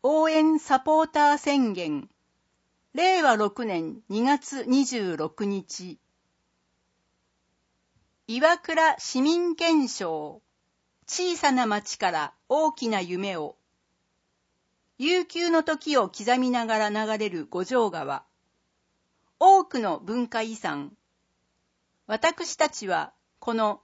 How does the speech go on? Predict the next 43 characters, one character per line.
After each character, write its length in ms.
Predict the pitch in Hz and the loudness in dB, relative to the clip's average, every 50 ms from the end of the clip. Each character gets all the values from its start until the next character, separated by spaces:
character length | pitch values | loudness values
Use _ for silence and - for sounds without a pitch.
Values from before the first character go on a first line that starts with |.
| _ _ | _ _
自 200 | - - - 220 | -12 -12 -10 -6
然 300 | 214 311 320 339 339 311 | 0 2 4 4 4 4
と 160 | - 330 311 | 4 4 4
伝 300 | 254 302 311 320 311 302 - | 4 2 2 2 2 0 0
統 160 | 302 294 294 | 0 0 2
に 120 | 277 277 269 | 2 2 0
恵 260 | 262 262 254 240 247 | 0 0 -2 0 0
ま 140 | 247 247 233 | 0 0 0
れ 120 | 240 233 | 0 -2
た 240 | - 226 214 220 - - | 0 0 0 0 -2 -4
岩 260 | 196 196 247 262 254 | -2 0 0 0 -2
倉 320 | - 277 247 254 247 240 | -4 -2 0 2 2 2
を 140 | 240 240 226 | 2 0 0
愛 180 | 240 226 208 185 | -2 -2 -2 -6
し、 380 | - - - - 156 139 - _ _ _ _ _ _ _ _ _ | -10 -16 -16 -16 -16 -16 -18 _ _ _ _ _ _ _ _ _
調 300 | - - 320 349 359 349 | -6 -2 0 2 2 4
和 140 | 339 330 320 | 4 2 2
の 140 | 330 330 320 | 2 0 0
取 180 | 349 311 285 | 0 0 0
れ 60 | 262 | 0
た 180 | 247 196 170 165 | 0 -2 -2 -2
町 260 | 180 185 190 - 254 | -4 -6 -8 -8 -10
づ 180 | 247 254 269 247 | -12 -12 -12 -10
く 140 | - 247 202 | -8 -8 -6
り 140 | 185 175 | -4 -4
を 80 | 165 160 | -4 -4
目 100 | 170 175 | -6 -6
指 180 | 175 202 190 190 | -6 -6 -8 -8
し 140 | - - | -10 -10
て 260 | - 165 147 139 - _ _ _ _ _ _ _ | -10 -8 -10 -10 -10 _ _ _ _ _ _ _
市 200 | - - - 247 | -14 -10 -4 0
民 300 | 254 294 330 339 349 320 | 2 2 2 2 2 0
憲 260 | - 339 330 320 302 269 | 0 0 2 2 2 2
章 420 | - 226 202 185 175 160 156 156 | 0 -2 -4 -4 -4 -2 -2 -4
を 120 | 151 - | -4 -6
定 300 | - - 185 170 165 165 | -8 -10 -4 -2 -2 -2
め 140 | 170 165 160 | -2 -4 -6
ま 160 | 156 147 151 - | -8 -10 -10 -12
す。 280 | - - - _ _ _ _ _ _ _ _ _ _ _ _ _ _ _ _ _ _ _ _ _ _ _ _ _ _ _ _ _ - | -16 -20 -20 _ _ _ _ _ _ _ _ _ _ _ _ _ _ _ _ _ _ _ _ _ _ _ _ _ _ _ _ _ -16
広 340 | - - 247 277 311 339 302 | -10 -2 4 6 6 6 6
げ 160 | 339 339 349 | 2 0 2
よ 420 | 339 330 294 247 196 165 143 - - | 4 4 4 4 2 0 -2 -4 -8
う。 100 | _ _ | _ _